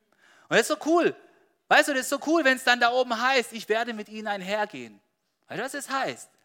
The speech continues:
Das bedeutet, dass Jesus mit dir Gemeinschaft haben wird. Jesus wird mit dir einhergehen. Er wird mit dir einhergehen. Es wird cool sein.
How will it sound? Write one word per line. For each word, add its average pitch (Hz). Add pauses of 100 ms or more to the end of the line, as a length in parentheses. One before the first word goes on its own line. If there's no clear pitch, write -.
(300)
Das -
bedeutet, 247
dass 165
Jesus 254
mit 180
dir 196
Gemeinschaft 180
haben 147
wird. 113 (200)
Jesus 269
wird 311
mit 233
dir 233
einhergehen. 196 (400)
Er 226
wird 262
mit 240
dir 247
einhergehen. 214
Es 175
wird 202 (120)
cool 220
sein. 151